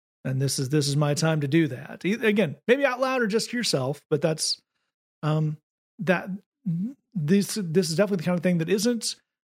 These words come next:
good or bad. It can be good or bad for you, certainly. It can be good or bad for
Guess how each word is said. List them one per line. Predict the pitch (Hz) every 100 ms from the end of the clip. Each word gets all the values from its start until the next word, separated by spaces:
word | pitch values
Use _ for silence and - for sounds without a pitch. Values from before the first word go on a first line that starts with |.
| 156
good | 131 185
or | 175
bad. | 135 131 139 180 170
It | 170
can | 170
be | 165 156
good | 135 165
or | 160
bad | 151 151 156
for | - 139
you, | 139 285 254
certainly. | 180 165 147 156 208
It | 247
can | 180
be | 151
good | 139 147
or |
bad | 139 139 143 139
for | 143 131